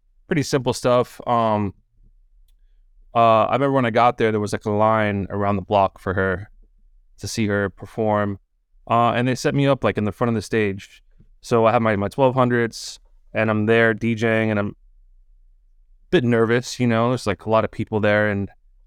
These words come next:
um, it's kind of out of my realm musically of what I do.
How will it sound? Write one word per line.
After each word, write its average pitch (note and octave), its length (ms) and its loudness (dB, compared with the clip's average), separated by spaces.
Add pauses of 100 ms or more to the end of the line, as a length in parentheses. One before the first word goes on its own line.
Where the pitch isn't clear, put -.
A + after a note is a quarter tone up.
(240)
um, G#2 280 0
it's G2+ 160 -8 (280)
kind C#3 160 0
of C3 60 0
out B2+ 120 4
of - 20 0
my A2 120 2
realm A2 480 0 (340)
musically A2+ 480 -2
of A2 140 -2
what A2+ 180 0
I A2+ 80 2
do. A2+ 320 -2